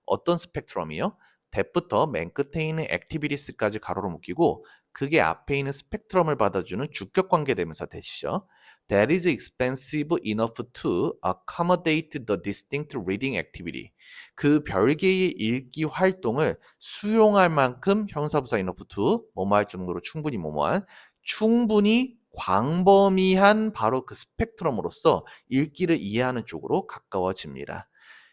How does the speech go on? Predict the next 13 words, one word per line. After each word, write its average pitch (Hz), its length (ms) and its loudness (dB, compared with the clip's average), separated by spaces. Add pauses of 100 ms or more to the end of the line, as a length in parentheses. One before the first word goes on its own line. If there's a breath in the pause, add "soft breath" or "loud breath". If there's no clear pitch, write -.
(240 soft breath)
여러분, 107 440 4 (340)
별개의 170 580 6
읽기 120 420 -4
활동을 147 500 0
수용할 180 520 0
정도로 120 440 -4
충분히 220 800 -2
광범위한 98 800 -4
그러한 80 300 -8
스펙트럼으로서 - 760 -4
읽기를 85 320 -6
봐야 - 200 -20
된다. - 380 -18